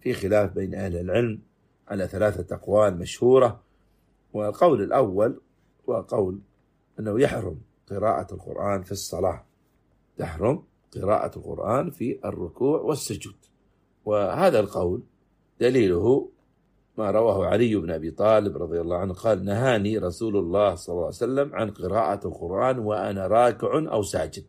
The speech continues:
والحديث رواه مسلم في الصحيح تسعة. إذن نهى النبي صلى الله عليه وسلم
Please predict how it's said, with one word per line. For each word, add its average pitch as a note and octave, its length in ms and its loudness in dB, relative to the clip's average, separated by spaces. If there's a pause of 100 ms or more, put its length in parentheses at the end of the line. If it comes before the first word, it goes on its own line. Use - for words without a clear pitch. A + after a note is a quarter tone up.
(760)
والحديث G2 420 -8
رواه B2+ 280 4
مسلم B2+ 520 0 (420)
في - 140 -16
الصحيح - 640 0 (600)
تسعة. - 440 0 (840)
إذن A#2 360 2 (260)
نهى B2 240 2
النبي F#2+ 440 -2
صلى E2 160 -6
الله D#2 180 -6
عليه A2 120 -2
وسلم D#3+ 280 -2